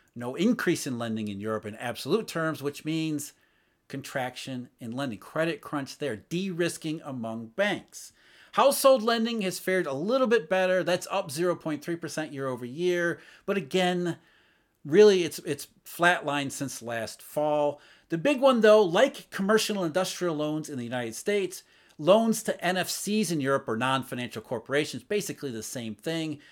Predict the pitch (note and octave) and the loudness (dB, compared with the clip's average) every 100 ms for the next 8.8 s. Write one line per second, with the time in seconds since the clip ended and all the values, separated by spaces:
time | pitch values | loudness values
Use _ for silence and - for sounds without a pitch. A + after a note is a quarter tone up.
0 | _ - G#3 A#3+ A3 - - G3 - F3 | _ 4 6 6 4 -4 -4 -6 -4 -4
1 | F3 F#3 D3 C3+ A#2+ A2 - F#3 F#3+ F3+ | 0 -2 0 -2 -2 -4 -2 -2 0 -4
2 | - D#3+ D#3+ D3+ C3+ G3 F#3+ E3+ F3 D#3+ | -4 -2 0 -2 -2 -2 -2 -4 -2 -2
3 | C#3+ A#2+ C#3+ C#3 B2 B2+ B2+ - A#2 A2+ | -4 -4 -2 -2 -2 -6 -6 -14 -12 -10
4 | A2 - E3 E3 E3 D#3 - - - F#3 | -12 -8 -6 -2 -2 -4 -8 -16 0 0
5 | E3+ F#3+ G3+ F#3+ D#3 F#3+ - E3+ E3+ - | 2 4 4 2 -2 -4 -4 -6 -6 -10
6 | E3+ - D3 D#3 C#3+ C#3+ B2+ A#2+ A2 C#3 | -10 -8 -8 -8 -8 -8 -6 -6 -6 -4
7 | D3+ C3 B2 G#2+ G#2+ A2 - - A2+ A2+ | -4 -4 -10 -12 -12 -14 -14 -12 -12 -12
8 | G2+ G2+ - F3+ F3+ E3 D3+ | -18 -16 -2 0 0 -2 -6